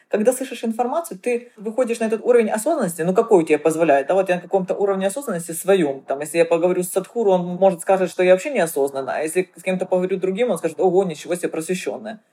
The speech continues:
Ну, я не могу сравнивать, я не знаю, какой у меня уровень осознанности. Но его как бы уже не забыть. И когда я разговариваю или общаюсь с людьми,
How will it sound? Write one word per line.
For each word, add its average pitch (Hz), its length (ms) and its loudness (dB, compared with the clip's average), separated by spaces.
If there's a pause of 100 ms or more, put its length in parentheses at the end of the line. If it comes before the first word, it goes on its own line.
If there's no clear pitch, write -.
(160)
Ну, 214 100 2
я 185 140 6
не 220 120 2
могу 214 260 2
сравнивать, 139 480 2
я 165 80 -4
не 196 100 -2
знаю, 165 180 2
какой 139 200 -6
у 143 40 -8
меня 147 180 -10
уровень 143 320 -6
осознанности. 175 580 -8 (540)
Но 226 420 4 (300)
его 262 180 4
как 269 160 0
бы 254 80 0
уже 262 160 2
не 254 140 -2
забыть. 226 640 -2 (260)
И 185 100 -4
когда 226 320 0
я 233 40 2
разговариваю 220 640 -2
или 208 60 -2
общаюсь 220 400 -6
с - 80 -14
людьми, 269 320 -8